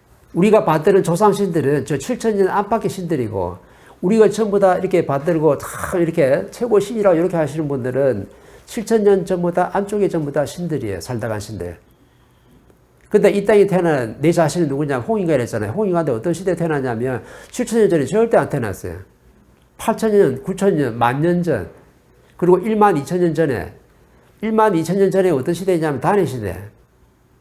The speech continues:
다네 시대가 어떤 시대냐면 최고의 신들이 내렸을 때, 하늘에서, 하늘의 자손들이 내렸을 때,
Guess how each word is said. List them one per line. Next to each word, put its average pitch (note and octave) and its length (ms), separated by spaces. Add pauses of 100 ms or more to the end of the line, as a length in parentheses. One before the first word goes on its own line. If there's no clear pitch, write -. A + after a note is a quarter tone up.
(100)
다네 F#3 260
시대가 F3+ 280
어떤 F3 160
시대냐면 B2+ 600
최고의 A#3+ 360
신들이 G#3 380
내렸을 D3+ 340
때, A#2 80
하늘에서, B2 440
하늘의 G#3 280
자손들이 D#3+ 460
내렸을 C3 340
때, F#2+ 260